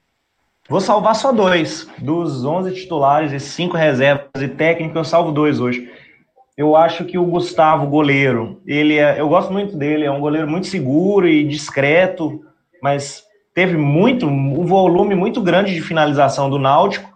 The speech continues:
E tirando o lance do gol, que talvez ele pudesse até ter saído, mas como tava uma confusão muito grande ali na pequena área, eu até deixo passar. Acho que ele teve uma partida razoável, não tivesse bem,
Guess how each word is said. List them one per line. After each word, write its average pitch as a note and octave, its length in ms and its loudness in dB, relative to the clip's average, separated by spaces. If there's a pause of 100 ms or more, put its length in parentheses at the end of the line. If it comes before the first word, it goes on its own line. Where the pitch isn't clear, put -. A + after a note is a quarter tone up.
(460)
E - 80 -6
tirando A3+ 340 0
o A#3+ 40 2
lance A#3+ 260 0
do G#3 120 -2
gol, G#3+ 320 2
que - 80 -10
talvez D3 360 0
ele D#3+ 120 -2
pudesse C#3+ 400 -2
até D#3 180 -4
ter - 140 -6
saído, D3+ 560 -2
mas B2+ 480 -10
como D3 240 -4
tava D3+ 200 2
uma D3 200 -2
confusão D#3 480 -4
muito F#3 200 -4
grande E3+ 220 0
ali D#3+ 100 0
na D#3 120 2
pequena D3 260 0
área, F3+ 400 2 (580)
eu - 100 -6
até E3 500 0 (200)
deixo E3 320 0
passar. F3 720 2 (120)
Acho - 240 -4
que F3+ 60 -2
ele E3 100 -4
teve F3 180 0
uma E3 180 0
partida D3 360 0
razoável, D3+ 680 2
não D3 160 -6
tivesse C#3+ 520 -4
bem, C3 580 -2